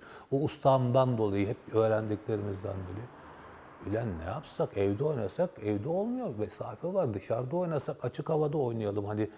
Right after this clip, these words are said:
yazın koşullarında bir, e, şey geliyor, e, işte açık hava oyunları, e, yasak. E, lan o birden kapa-, kapalılar açık diyor, bir yanlış anlaşılmalar. Ya biz kapalıda mı oynayalım, açıkta mı oynayalım? E, şeyi de düşünüyorsun, e,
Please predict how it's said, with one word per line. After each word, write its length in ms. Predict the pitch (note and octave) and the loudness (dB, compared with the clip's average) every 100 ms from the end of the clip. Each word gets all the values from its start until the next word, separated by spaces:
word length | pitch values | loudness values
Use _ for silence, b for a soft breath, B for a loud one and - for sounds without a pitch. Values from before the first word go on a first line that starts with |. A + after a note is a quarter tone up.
| B | B
yazın 440 | A2+ A2 G#2+ A2 A2 | 4 4 4 0 0
koşullarında 760 | - A2+ A#2 G#2+ G#2+ B2 C#3 C#3 | -2 -2 0 2 2 0 -2 0
bir, 220 | G3 - B B B | 0 0 B B B
e, 340 | B2+ B2+ C3 B2 | 0 2 2 0
şey 280 | - D3+ D#3+ | 2 2 6
geliyor, 580 | D#3 A2+ C#3 G3+ - | 6 6 2 -2 0
e, 380 | A2 G#2+ G#2+ G#2 G2+ B B B | 4 4 4 2 -2 B B B
işte 200 | - - | -16 -8
açık 300 | - - - | -6 -2 0
hava 140 | D#3 C#3 | 2 4
oyunları, 600 | B2+ B2 B2 B2+ C#3 C#3+ C3+ | 2 2 0 2 2 0 -4
e, 60 | A#2 | 0
yasak. 460 | A#2 - F#3+ - - B B _ _ - | 0 0 -2 -2 -20 B B _ _ -12
E, 160 | - A#2+ | -2 0
lan 140 | E3+ | 2
o 120 | D#3 | 2
birden 200 | F#3+ - | 4 2
kapa-, 440 | - F#2+ - - - | -2 -2 -2 -2 -4
kapalılar 520 | - - A#2 E3 G#3 | -2 2 2 4 4
açık 340 | E3+ - - | 4 -2 0
diyor, 160 | A#2+ A#2+ | 2 6
bir 60 | |
yanlış 340 | C3+ C#3 D3+ D3+ | 6 6 4 4
anlaşılmalar. 720 | C#3 C3+ B2 C#3 A#2+ A2 B2+ - B B B | 4 2 0 0 0 0 -2 -8 B B B
Ya 180 | A2+ A#2 | 2 2
biz 120 | A2 | 0
kapalıda 480 | - C3+ - D3 D3+ | 4 4 6 4 6
mı 80 | G3+ | 6
oynayalım, 260 | G3 F3 B2 | 6 6 4
açıkta 440 | B2+ D#3+ - C#4 | 6 4 4 8
mı 80 | A#3 | 12
oynayalım? 460 | G#3 F#3 D#3 F#3 - B B - - | 12 10 6 6 0 B B 0 6
E, 160 | B2 - - - | 6 6 -8 -12
şeyi 280 | - B2 F3 | 0 4 6
de 120 | A3 | 6
düşünüyorsun, 680 | G3+ G3 E3+ C#3+ - D#3+ F3+ - | 4 4 4 4 2 0 -2 -6
e, 360 | A2 A2 A2 G#2+ | 2 4 4 2